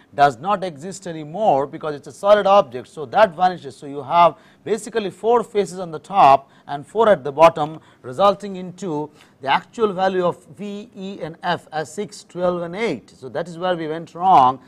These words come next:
that we can't simply add four faces to the value five and got nine. That is what we went wrong. So, the actual number of faces is eight. Okay? So, you should be very careful to count the number of vertices,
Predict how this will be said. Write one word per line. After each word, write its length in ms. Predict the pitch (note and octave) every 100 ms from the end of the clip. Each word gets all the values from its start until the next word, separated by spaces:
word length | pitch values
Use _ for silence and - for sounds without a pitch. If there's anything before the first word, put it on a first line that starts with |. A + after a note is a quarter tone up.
| _
that 120 | D3 D3
we 120 | G3
can't 360 | - F#3+ F3+
simply 460 | _ F#3+ F3+ F3 F3+
add 340 | D#3+ D3+ C#3+
four 380 | - - G3+ G3
faces 460 | F#3 F#3+ F3 C3 B2+
to 100 | F3+
the 120 | E3+
value 300 | E3+ E3+ D#3
five 340 | - D#3+ B2 B2
and 160 | B2+
got 260 | C3 D#3+ -
nine. 380 | D#3 C3+ G#2 G2+ _ _
That 160 | C3 F3
is 80 | D3
what 240 | D#3+ -
we 100 | C3
went 280 | B2 C#3 C#3+
wrong. 420 | D3+ C#3+ A#2 A2 _ _
So, 160 | _ C#3
the 80 | B2
actual 320 | D3 - F#3
number 300 | D#3 C#3+ C3+
of 180 | C3 -
faces 360 | C3 B2 B2+ A2+
is 200 | G2+ G#2+
eight. 380 | B2 G#2+ - - -
Okay? 160 | D#3
So, 160 | E3 D#3
you 80 | C3
should 180 | C#3 G#2+
be 80 |
very 240 | A2 E3+ F#3
careful 640 | F#3 F#3+ F#3+ - G#2 G#2+ - - -
to 100 | B2
count 360 | A#2 D#3+ F3 F#3
the 80 | D3+
number 280 | C#3+ C#3 C3
of 140 | A2+
vertices, 580 | A2+ D3 B2 B2+ C3